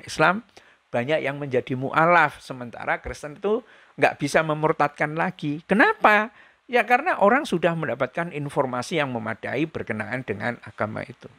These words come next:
Jadi, kalau misalnya dalam waktu lima sampai sepuluh tahun lagi,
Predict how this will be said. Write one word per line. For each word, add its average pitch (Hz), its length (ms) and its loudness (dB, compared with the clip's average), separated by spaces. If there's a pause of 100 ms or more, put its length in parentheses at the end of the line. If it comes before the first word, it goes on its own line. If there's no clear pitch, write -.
(880)
Jadi, 160 400 4 (320)
kalau 165 400 4
misalnya 123 800 -6
dalam 113 320 -2
waktu 110 320 -4
lima 175 560 2
sampai 143 400 -2
sepuluh 131 400 -4
tahun 120 320 0
lagi, 123 560 0